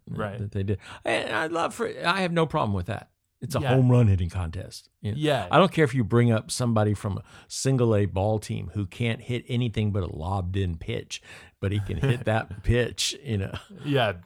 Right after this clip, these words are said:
Speaker 2: beer league style,
Speaker 1: Right.
Speaker 2: five hundred feet.
Speaker 1: Right.
Speaker 2: Sure. Well,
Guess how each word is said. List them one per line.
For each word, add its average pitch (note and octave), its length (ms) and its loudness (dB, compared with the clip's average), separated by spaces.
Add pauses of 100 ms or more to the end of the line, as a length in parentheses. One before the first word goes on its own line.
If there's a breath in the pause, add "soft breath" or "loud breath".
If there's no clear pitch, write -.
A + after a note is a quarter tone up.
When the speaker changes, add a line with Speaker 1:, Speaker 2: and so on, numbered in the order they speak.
(140)
Speaker 2:
beer C3 240 4
league C3 300 -2
style, B2 460 2
Speaker 1:
Right. C#3 200 8
Speaker 2:
five B2 80 6
hundred A2+ 320 0
feet. A#2 380 -8
Speaker 1:
Right. B2+ 160 0
Speaker 2:
Sure. A2 260 0 (640 loud breath)
Well, D#3+ 300 2